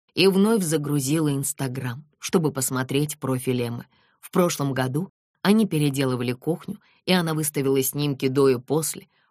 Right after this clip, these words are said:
Кухонный стол стоял у окна. Наверное, Гарри сидит сейчас за этим столом, любуясь садом.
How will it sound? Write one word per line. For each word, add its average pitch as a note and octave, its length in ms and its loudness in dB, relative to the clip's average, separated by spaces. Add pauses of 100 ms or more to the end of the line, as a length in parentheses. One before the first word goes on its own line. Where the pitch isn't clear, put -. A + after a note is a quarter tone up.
Кухонный G#3+ 480 2
стол G#3 340 -2
стоял B2+ 480 -4
у B2+ 80 -2
окна. B2+ 360 -8 (560)
Наверное, C#3 520 0
Гарри C3+ 320 -2
сидит C#3+ 460 0
сейчас C3 400 -2
за C3 100 -4
этим B2+ 300 -4
столом, C3 480 -4 (320)
любуясь C#3+ 460 2
садом. B2+ 460 -8